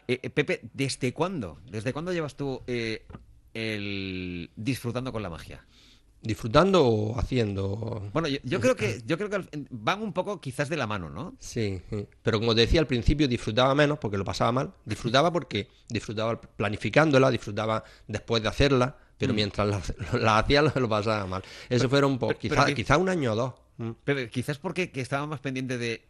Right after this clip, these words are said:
Speaker 1: "lo cerraré bien, no lo cerraré bien", o
Speaker 2: Sí.
Speaker 1: porque simplemente, no sé, es-, ese pánico escénico del que tanto se habla.
Speaker 2: Eh, no, el miedo a que te salga mal.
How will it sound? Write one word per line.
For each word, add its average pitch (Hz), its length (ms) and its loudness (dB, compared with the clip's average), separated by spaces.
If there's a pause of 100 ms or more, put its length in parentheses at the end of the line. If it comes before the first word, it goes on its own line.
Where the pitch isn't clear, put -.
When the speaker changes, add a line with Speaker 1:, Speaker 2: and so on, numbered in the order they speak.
(400)
Speaker 1:
"lo 123 220 -6
cerraré 113 400 -4
bien, 131 260 -2
no 131 80 -4
lo 123 120 -4
cerraré 120 400 -4
bien", 165 320 -4
o 123 80 -4
Speaker 2:
Sí. 117 80 -4
Speaker 1:
porque 104 180 -2
simplemente, 151 480 -6
no 123 120 -8
sé, 104 340 -6
es-, 104 100 -12
ese 113 260 -8
pánico 139 380 -6
escénico 131 500 -2
del 120 160 -4
que 113 80 -6
tanto 117 280 -4
se 110 120 -6
habla. 85 300 -8 (180)
Speaker 2:
Eh, 147 140 -2
no, 175 220 4
el 139 80 4
miedo 180 200 2
a 160 60 2
que 135 80 2
te 110 80 0
salga 104 240 0
mal. 104 240 -4